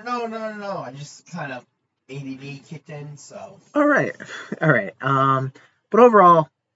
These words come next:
Speaker 2: it was a good pay-per-view, I guess.
Speaker 1: The, the King of the Ring tournament style was the best part of the pay-per-view.
Speaker 2: Yeah, maybe just the last match.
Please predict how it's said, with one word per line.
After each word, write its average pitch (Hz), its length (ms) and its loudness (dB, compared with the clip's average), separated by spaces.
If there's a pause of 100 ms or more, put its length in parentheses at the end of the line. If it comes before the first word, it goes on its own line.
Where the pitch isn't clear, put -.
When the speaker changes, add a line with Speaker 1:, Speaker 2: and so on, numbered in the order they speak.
(100)
Speaker 2:
it - 40 -6
was 151 40 -4
a - 40 -2
good 151 100 0
pay-per-view, 127 480 -2 (500)
I 123 100 -10
guess. - 400 -16 (2000)
Speaker 1:
The, 226 140 -20 (540)
the 226 120 -8
King 226 260 -10
of 202 80 -8
the 180 80 -14
Ring 175 120 -12
tournament 175 460 -12
style 170 460 -8
was 127 260 -16
the - 120 -20
best - 280 -20
part 104 140 -18
of 95 80 -20
the - 60 -20
pay-per-view. - 760 -2
Speaker 2:
Yeah, 135 800 0
maybe 285 260 4
just 180 240 -4
the 117 60 -12
last 98 300 -12
match. - 540 -16